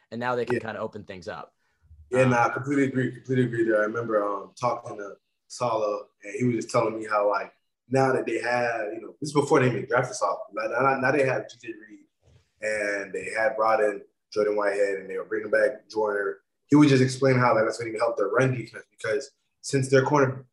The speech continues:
Speaker 2: position was so young and so green that they had to, like, I had looked it up and I compared it to other years, but, like, they were in too high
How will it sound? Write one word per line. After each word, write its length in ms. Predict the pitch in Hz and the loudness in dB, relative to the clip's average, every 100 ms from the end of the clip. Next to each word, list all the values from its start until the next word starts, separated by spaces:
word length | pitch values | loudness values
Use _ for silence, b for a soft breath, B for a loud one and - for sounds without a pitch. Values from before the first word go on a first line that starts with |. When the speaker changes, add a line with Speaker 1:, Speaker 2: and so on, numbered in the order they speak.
| - | -8
Speaker 2:
position 420 | 123 131 131 123 | 0 0 0 -2
was 240 | 110 - - | -4 -6 -2
so 540 | 127 123 120 113 - _ _ _ _ _ _ | 0 2 0 -4 -6 _ _ _ _ _ _
young 520 | 110 123 131 131 117 110 95 | -4 2 2 2 0 -4 -10
and 200 | 107 98 _ | -14 -16 _
so 260 | - 123 - | -8 -4 -4
green 760 | - 107 135 139 113 104 101 _ _ _ _ - | -6 0 4 4 2 -2 -8 _ _ _ _ -10
that 140 | - | -4
they 100 | 107 | -4
had 360 | 113 131 127 113 | 2 4 4 2
to, 200 | 123 110 | 0 2
like, 320 | 104 101 - - | 0 -2 -6 -4
I 180 | 160 156 | 2 2
had 140 | 120 | 2
looked 180 | 131 113 | -2 -2
it 60 | |
up 380 | 131 131 - - _ | 0 0 -2 -10 _
and 80 | 117 | -18
I 60 | 113 | -16
compared 340 | - - 131 | -18 -8 -6
it 60 | 131 | -6
to 60 | - | -14
other 140 | 107 104 | -20 -14
years, 320 | 131 147 135 - | -4 0 0 -2
but, 100 | 107 | -10
like, 220 | 98 98 _ _ _ _ - _ 117 | -10 -10 _ _ _ _ -20 _ 2
they 80 | |
were 140 | 147 160 | 4 4
in 180 | 131 - | 2 -2
too 220 | - 180 | -2 2
high 480 | 139 135 120 120 | 4 4 4 2